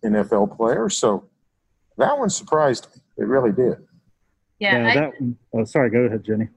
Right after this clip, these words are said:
Speaker 2: No, I, I, I think that's a good point. And I think right now, as it relates to non-playoff bowl games, I think the N F L sees what these are. Yeah, they count towards a team's record, but in reality,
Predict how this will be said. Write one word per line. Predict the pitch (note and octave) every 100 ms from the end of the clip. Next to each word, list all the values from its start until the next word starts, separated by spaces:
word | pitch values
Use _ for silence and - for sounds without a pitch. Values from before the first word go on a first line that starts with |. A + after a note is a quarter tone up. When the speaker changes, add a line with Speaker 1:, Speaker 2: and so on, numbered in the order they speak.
| _ -
Speaker 2:
No, | B3+
I, | A3+ G#3+ A3 -
I, | G#3+ G#3+ -
I | A3+
think | C#4+ C4
that's | G#3+ G3+
a | F#3
good | F3 F3+ -
point. | G3 F3 D#3+
And | A3 A3 - _ _ G#3
I |
think | G#3 - E4+ A3
right | G#3+ G#3 F3+
now, | F3+ E3 F3+ G3+ G3+ G3+
as | F#3+
it | F#3+ F#3+
relates | F3+ F3+ F#3 F#3 -
to | F#3+ E3+ E3 D#3+ D#3 C#3+ _ _ _ - -
non-playoff | F3 F3 F3 F3+ F3+ - F#3 F3+ E3 E3 -
bowl | E3+ F3
games, | F3+ F#3 F#3+ - G3+
I |
think | - F#4+ -
the | A3+
N | G#3
F | G3+
L | G3 F3+
sees | F3+ - G3 F#3
what | F3 E3+
these | E3+ D#3+ D#3
are. | D3+ C3+ C3+ - - _ _
Yeah, | G3+ A3+
they | A#3 A3
count | G#3+ G#3 G3+
towards | G3+ F3+
a | E3+
team's | E3+ F#3 F3 E3
record, | F#3 F#3+ G#3+
but | B3
in | E4+ E4+
reality, | A3 F#3 G3 G#3+ F3+ D#3 D3+ D3+